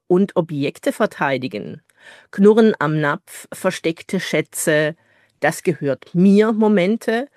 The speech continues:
und Hunde, die plötzlich ihre Körpersprache verändern, sobald etwas für sie wertvoll wird.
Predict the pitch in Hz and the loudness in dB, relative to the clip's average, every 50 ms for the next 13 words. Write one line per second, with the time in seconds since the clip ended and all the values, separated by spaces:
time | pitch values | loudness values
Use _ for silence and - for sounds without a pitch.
0 | _ _ _ _ _ _ - 202 208 208 - - _ - 208 240 269 269 285 220 | _ _ _ _ _ _ 2 2 2 2 2 -2 _ -2 0 2 2 2 2 0
1 | - 190 185 156 - - 180 175 175 - - - 202 202 196 - - - 165 147 | -2 -4 -6 -6 -4 -2 0 0 0 -2 -4 -6 -4 -4 -4 -4 -4 -4 -4 -2
2 | 147 143 - - - 139 156 - - 123 - - - - 190 180 185 - - - | -4 -6 -6 -6 -4 -4 -4 -4 -6 -10 -10 -10 -6 -4 -2 -2 -2 -4 -6 -6
3 | - 180 - - 160 160 180 180 175 180 185 180 - - 170 160 143 - _ _ | -4 -2 0 0 2 2 2 2 2 0 0 -2 -4 -4 -6 -6 -6 -8 _ _
4 | _ _ - 233 151 185 190 196 185 - - 147 - - - 165 160 - - - | _ _ -6 -2 0 2 2 0 0 -4 -8 -10 -8 -6 -6 -6 -6 -6 -8 -18
5 | - - 139 131 143 - 185 190 165 135 147 131 143 - - - 131 127 127 107 | -14 -8 -8 -8 -6 -4 -4 -4 -2 -2 -2 -2 -4 -4 -6 -4 -4 -4 -4 -6
6 | - - - - - | -10 -12 -14 -18 -20